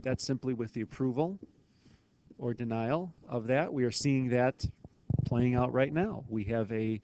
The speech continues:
uh, nominee for the head of the C I A, and Congress is not wanting, or Senate more specifically, is not wanting to approve that because of, uh, potential things that he might have done regarding use of drones and torture and other things like that. Um, so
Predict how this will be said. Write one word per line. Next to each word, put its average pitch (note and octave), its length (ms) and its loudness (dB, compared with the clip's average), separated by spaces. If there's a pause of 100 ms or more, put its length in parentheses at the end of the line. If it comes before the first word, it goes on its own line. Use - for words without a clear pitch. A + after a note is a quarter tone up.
(480)
uh, A2 120 -4
nominee A#2+ 480 0
for B2 240 0
the A2 100 0
head A#2 200 4
of G2+ 120 -2
the A2+ 80 -4
C A#2+ 280 6
I A2+ 40 4
A, A#2 380 0 (320)
and G#2 340 -4
Congress G#2+ 440 -6
is G2+ 120 -6
not G#2+ 220 -4
wanting, G#2+ 280 -6
or F#2+ 60 -6
Senate D3 360 2 (160)
more G#2+ 120 -8
specifically, A2+ 500 -6
is G2 80 -4
not G#2+ 200 -4
wanting G#2+ 220 -2
to - 120 -2
approve C3 340 4
that D3 220 -4
because A2 360 -4
of, G#2 160 2 (760)
uh, G2+ 320 -6
potential A2 640 6
things G#2+ 280 -6
that G#2+ 100 0
he - 120 4
might G#2 240 -4
have G2+ 160 -8
done G2+ 420 -6
regarding G#2 320 -8
use G2+ 160 -8
of G2+ 100 -12
drones A2 420 -2
and G2+ 120 -10
torture G#2+ 480 -6
and G2+ 160 -10
other G#2 200 -10
things G2 280 -12
like G2 180 -12
that. G2 320 -12 (640)
Um, F#2+ 300 -10
so - 160 0